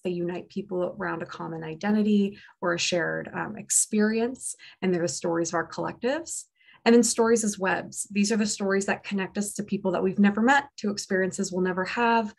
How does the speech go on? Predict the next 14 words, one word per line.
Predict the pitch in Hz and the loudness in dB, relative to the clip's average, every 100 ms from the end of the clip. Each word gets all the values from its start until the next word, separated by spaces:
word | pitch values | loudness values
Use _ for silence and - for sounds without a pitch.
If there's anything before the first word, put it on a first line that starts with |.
| - - - | -18 -20 -2
um, | 214 196 190 | 2 4 4
and | 196 | 0
create | - 196 185 | 0 -4 -4
this | 190 - | -4 -6
larger | 185 190 196 190 185 185 180 175 - - _ | 0 2 4 2 0 0 0 -2 -8 -20 _
sense | - 190 175 - - | -2 0 0 -4 -6
where | 175 | -4
we're | 185 | -2
able | 185 175 170 | -4 -4 -6
to | 170 190 | -6 -8
find | - 175 170 | -4 -4 -2
these | 175 175 | -4 -6
deeper | - 202 208 196 185 | -4 -4 -2 -4 -4
interconnections | - 180 - 170 - - 175 185 202 | -6 -8 -6 -8 -6 -8 -8 -8 -8